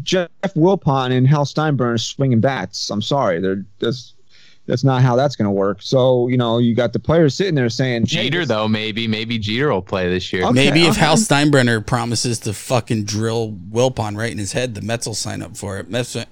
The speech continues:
Speaker 3: Mets fans will sign
Speaker 2: I
Speaker 3: up for it.
Speaker 2: Would, would you guys be down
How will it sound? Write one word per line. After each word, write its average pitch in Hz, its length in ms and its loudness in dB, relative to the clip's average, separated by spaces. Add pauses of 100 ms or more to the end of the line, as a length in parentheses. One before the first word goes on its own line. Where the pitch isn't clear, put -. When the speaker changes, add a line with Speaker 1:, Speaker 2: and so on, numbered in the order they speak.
Speaker 3:
Mets 139 220 -2
fans 107 220 -4
will 120 100 -2
sign 214 180 2
Speaker 2:
I 277 60 2
Speaker 3:
up - 80 -10
for 104 200 -12
it. 107 120 -14 (200)
Speaker 2:
Would, 147 320 0
would 160 220 2
you 233 80 4
guys 254 240 0
be 202 160 0
down 165 380 -2